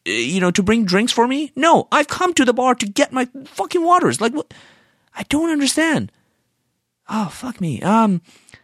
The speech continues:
uh, anyways, yeah, so, so, you know, get the waters. I end up with one water out of all this. I'm so pissed off now that, like, you know, one water comes by, I grab it, I'm, I'm going back now.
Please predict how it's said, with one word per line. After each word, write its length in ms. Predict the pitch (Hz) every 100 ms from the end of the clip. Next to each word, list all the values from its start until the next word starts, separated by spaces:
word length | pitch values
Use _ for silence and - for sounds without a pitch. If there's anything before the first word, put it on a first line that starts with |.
| _ _ _ _ _ _ _ -
uh, 60 | 202 175 - - -
anyways, 480 | 208 269 226 160 202
yeah, 160 | 208
so, 160 | 196 196
so, 320 | 202 - 233 202
you 240 | - 190 220
know, 80 | 202
get 180 | 320
the 60 | 311
waters. 300 | 233 208 190
I 80 | 226
end 120 | 277
up 60 | 220
with 160 | 196
one 280 | 170 220 220
water 300 | 190 180 117
out 120 | 110
of 100 | 104
all 120 | 92
this. 200 | 80 76
I'm 80 | 139
so 260 | - 277 269
pissed 260 | 190 170
off 220 | 160 156 117
now 200 | 98 110
that, 160 | 143
like, 180 | 131 127
you 80 | 156
know, 120 | 139
one 360 | 127 123 190 220
water 220 | 208 196
comes 200 | 180 143
by, 320 | 147 139 139
I 80 | 131
grab 340 | 127 143 165
it, 180 | 151 - -
I'm, 160 | 135 135
I'm 160 | 131
going 240 | 123 180 165
back 240 | 139 139
now. 320 | 127 127 123